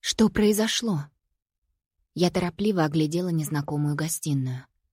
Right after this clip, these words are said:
Книжные шкафы, софа у окна, за которым на фоне снежных горных пиков светлело предрассветное небо.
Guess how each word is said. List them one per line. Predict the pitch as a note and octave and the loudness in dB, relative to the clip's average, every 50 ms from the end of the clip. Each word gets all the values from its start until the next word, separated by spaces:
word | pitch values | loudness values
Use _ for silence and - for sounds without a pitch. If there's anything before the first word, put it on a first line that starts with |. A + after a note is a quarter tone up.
| _ _ _ _ - | _ _ _ _ -4
Книжные | - D#3+ D#3 D3 C#3+ D3+ D3+ C#3+ | 0 2 2 2 2 0 0 0
шкафы, | - - - D3 C#3 - - - E3 F#3 F#3+ _ _ _ _ _ | 0 -2 -2 -4 -6 -6 -6 -6 -6 -6 -6 _ _ _ _ _
софа | - - - D3 C#3+ - - D#3+ D#3 D#3 | -10 -4 -2 -2 -2 -2 0 0 0 2
у | D#3+ E3 | 2 0
окна, | D#3+ D#3+ - - E3+ D#3 D#3 D#3+ _ _ _ _ _ _ _ _ _ _ _ _ _ _ _ _ _ _ _ - | -2 -4 -4 -4 -4 -4 -4 -8 _ _ _ _ _ _ _ _ _ _ _ _ _ _ _ _ _ _ _ -2
за | D#3+ F#3+ | -2 0
которым | F#3+ F#3 F3 - G3+ G3+ G3 F3+ F3+ | 2 2 0 0 0 0 2 2 2
на | F3 F3 | 0 0
фоне | - - - G#3 G#3 F#3+ E3 | -2 -4 -2 0 0 0 0
снежных | E3 - - F3 F3 F3 - E3 D#3 D3 | 0 -2 -4 -2 -2 -2 -2 -2 -2 -2
горных | D3+ D3+ D#3 D#3+ D#3 D3+ D3+ D3 - _ | -2 -2 -2 0 0 -2 -4 -6 -10 _
пиков | - G#3 G#3 - - D#3+ - - _ _ _ _ _ - | -6 -6 -4 -4 -6 -8 -8 -10 _ _ _ _ _ -14
светлело | - - - E3 D#3 D3+ F#3 F3 F3 F#3 F3+ E3+ | -8 -2 2 2 2 2 2 0 0 0 -2 -4
предрассветное | - F3+ E3 D#3+ D#3 D3+ D3 - - D#3 D3+ D3 D3 D3+ D3 D3+ | -2 -2 0 0 0 -2 -2 -4 -4 -4 -6 -4 -4 -4 -4 -2
небо. | D3+ D3 C#3+ C3+ C3 B2 B2 B2 | -2 -2 -2 -2 -4 -6 -8 -12